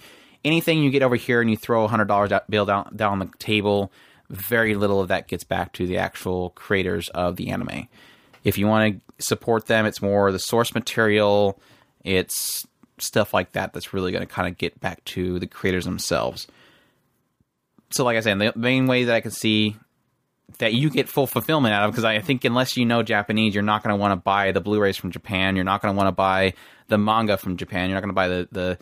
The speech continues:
light novels because they're not really translated. But, and there's some cases where that is. You,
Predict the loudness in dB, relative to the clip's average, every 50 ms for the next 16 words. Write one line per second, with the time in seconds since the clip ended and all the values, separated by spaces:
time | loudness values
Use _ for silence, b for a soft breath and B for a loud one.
0 | b b b -4 -2 -2 0 2 2 2 2 2 2 0 -2 -6 -4 0 0 0
1 | 0 0 -2 -2 0 0 0 -2 -2 -4 -6 -6 -6 -4 -2 0 0 2 2 2
2 | 0 -2 -4 -6 -12 b b b b b b b b b b b b b b _
3 | _ -8 -4 0 2 2 2 0 -2 -4 _ _ _ _ -2 0 2 2 0 0
4 | 0 0 0 0 0 0 0 0 0 0 0 2 2 2 4 4 2 2 0 0
5 | -2 -2 -2